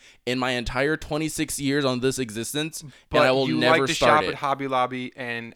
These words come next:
Speaker 2: I swear to God,
Speaker 1: I
Speaker 2: you
Speaker 1: will
Speaker 2: have,
Speaker 1: never start
Speaker 2: you
Speaker 1: that.
Speaker 2: have a North Face jacket somewhere.
Speaker 1: I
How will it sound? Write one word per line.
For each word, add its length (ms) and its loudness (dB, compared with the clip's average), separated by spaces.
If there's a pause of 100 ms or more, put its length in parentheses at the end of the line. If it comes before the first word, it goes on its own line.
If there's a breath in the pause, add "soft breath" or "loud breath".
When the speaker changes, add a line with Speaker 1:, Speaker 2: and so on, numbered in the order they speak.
Speaker 2:
I 120 -8
swear 280 -6
to 60 -8
God, 260 -4
Speaker 1:
I 100 6
Speaker 2:
you 80 2
Speaker 1:
will 80 0
Speaker 2:
have, 260 4
Speaker 1:
never 340 -2
start 380 0
Speaker 2:
you 60 -4
Speaker 1:
that. 100 -2
Speaker 2:
have 140 2
a 40 -4
North 300 -4
Face 260 -6
jacket 380 -12
somewhere. 340 -16
Speaker 1:
I 280 0